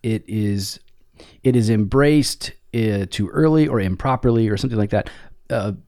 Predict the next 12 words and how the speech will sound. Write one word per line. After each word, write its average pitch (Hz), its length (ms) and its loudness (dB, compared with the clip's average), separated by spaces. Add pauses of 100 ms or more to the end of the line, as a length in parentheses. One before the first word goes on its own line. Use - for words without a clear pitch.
and 120 340 4
the - 140 -4
consequence 151 640 0
of, 117 120 4
of, 107 300 -2
of 98 160 -2
misusing 143 480 4
it 113 120 0
is 104 160 -4
that 101 280 -2
you 110 260 0
really 170 360 2